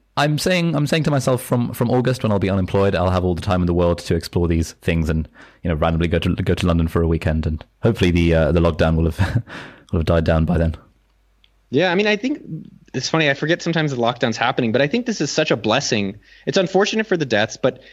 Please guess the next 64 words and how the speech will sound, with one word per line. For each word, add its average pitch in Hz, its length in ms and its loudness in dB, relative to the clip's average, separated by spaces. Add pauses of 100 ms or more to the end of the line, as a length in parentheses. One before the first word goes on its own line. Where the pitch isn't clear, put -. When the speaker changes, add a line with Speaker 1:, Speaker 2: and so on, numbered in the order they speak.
(120)
Speaker 2:
I - 80 -2
think 226 160 -2
this 220 160 -2
limitation 151 560 0
is 120 100 -2
inspiring 127 400 -2
a 156 60 2
lot 135 140 2
of 127 40 -2
people 135 220 -6
to - 100 -12
try, 147 400 0 (220)
s-, - 220 -18
you 120 100 -2
know, 98 100 0
cooking. 120 400 0
Like, 98 200 -4
I've 139 100 0
been 151 120 -2
playing 147 260 -2
piano 131 580 -4 (500)
and 120 200 0
just 123 160 -4
learn. 127 200 0
I 123 100 0
suck 117 280 -2
at 110 80 -2
it, 95 80 -4
man. 117 140 -2
I 131 60 2
was 135 80 -2
just - 100 -12
playing 156 180 -2
Four 143 180 -2
Non 135 220 0
Blondes 110 320 0
last 156 240 -2
night. 185 260 -2 (1160)
It - 60 -2
was, 151 120 0
it - 140 -6
was 208 100 2
a 110 80 0
rough 135 240 -2
night, 147 260 -2 (360)
but 147 240 0
it - 20 2
was 190 140 -2
just 208 100 -4
like, 208 120 -4
it's, 156 180 -6
it, 165 320 -4
I 165 80 0
think 220 160 -2
it's 190 160 -4
a 175 40 2
great 151 260 0
opportunity 160 420 -2
that 127 140 -2
people 143 200 -4
now, 127 200 0
there's 123 160 0
no 143 120 2
fomo, 135 540 0